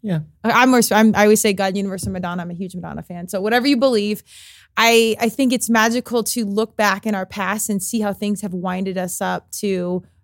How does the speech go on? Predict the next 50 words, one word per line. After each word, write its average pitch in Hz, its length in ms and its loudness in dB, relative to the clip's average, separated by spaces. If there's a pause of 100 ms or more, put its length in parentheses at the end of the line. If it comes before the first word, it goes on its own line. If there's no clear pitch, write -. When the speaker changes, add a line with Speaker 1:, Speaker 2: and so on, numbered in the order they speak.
Speaker 2:
wound 180 240 -2
us 196 140 -8
up? 214 180 -6 (140)
I'm 185 80 -6
not - 140 -10
sure. - 160 -10
It's - 200 -12
Friday. - 360 -8 (320)
Uh, 196 380 4 (160)
to 269 140 6
where 240 200 6
we 247 100 4
are 208 140 4
now. 208 480 2
And 240 160 4
even 254 260 4
you 233 160 4
kind 240 160 -2
of 214 80 0
being 220 160 0
in 196 200 -2
P - 200 -8
T 311 260 0
and 285 80 0
everything. 247 640 -2 (240)
And 226 160 4
then 202 360 4
I 202 160 2
T 277 260 0
happened. 226 640 0
And 214 120 2
now 214 120 4
you 214 160 2
are 202 120 2
with 208 140 0
a 196 80 -2
mobility 214 600 0
app 180 360 -2 (720)
with 208 240 2
I 214 160 4
T, 220 320 2
like, 180 240 -2
needs. 226 540 2 (440)
Can 262 120 6
you 311 100 4
guys 330 220 4
look 254 160 0
back 233 240 2
now 202 320 0
and, 196 180 -2